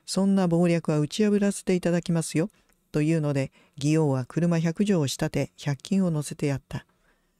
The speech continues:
高尊園は西王が英に到着する日を計算し、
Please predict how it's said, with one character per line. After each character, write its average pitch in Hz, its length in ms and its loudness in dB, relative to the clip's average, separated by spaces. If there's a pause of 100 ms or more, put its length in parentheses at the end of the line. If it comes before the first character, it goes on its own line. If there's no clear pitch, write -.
(160)
高 220 160 0
尊 226 260 0
園 165 160 2
は 139 160 -2
西 165 280 0
王 151 160 0
が 131 240 -4
英 175 160 0
に 143 100 -2
到 165 240 -2
着 170 180 -4
す - 140 -6
る 165 80 -2
日 165 160 -2
を 139 80 -2
計 139 180 -4
算 135 240 -4
し、 - 240 -6